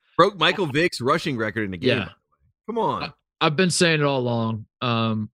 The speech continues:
Speaker 2: I'm not even a football, I'm not even supposed to be the football guy. And I was trying to tell everybody, like, "This man is good at football. I don't understand why you guys are all pretending not." Uh,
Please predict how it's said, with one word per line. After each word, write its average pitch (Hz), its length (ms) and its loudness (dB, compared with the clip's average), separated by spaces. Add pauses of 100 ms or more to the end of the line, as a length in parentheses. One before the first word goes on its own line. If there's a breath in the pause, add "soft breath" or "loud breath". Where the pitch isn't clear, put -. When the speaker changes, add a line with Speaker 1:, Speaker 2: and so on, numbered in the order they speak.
Speaker 2:
I'm 151 100 0
not 196 140 2
even 156 120 0
a 123 40 -2
football, 120 480 -2
I'm 131 120 -2
not 180 120 2
even 170 100 2
supposed 156 240 -2
to - 40 -8
be 143 100 -2
the 123 80 -2
football 143 340 -2
guy. 101 240 -6
And 104 100 -6
I 113 40 -4
was 110 80 -4
trying 135 200 -2
to 117 60 -2
tell 123 200 0
everybody, 98 400 -4
like, 95 180 -6
"This - 160 -16
man 117 140 2
is 98 100 -2
good 107 140 -2
at 95 80 -10
football. 95 300 -6
I 90 60 -6
don't 95 80 -4
understand 98 600 -2
why 98 140 -2
you 95 120 -2
guys 98 220 -4
are 98 80 -4
all 98 80 -2
pretending 95 400 -2
not." 92 280 0 (280 soft breath)
Uh, 117 180 6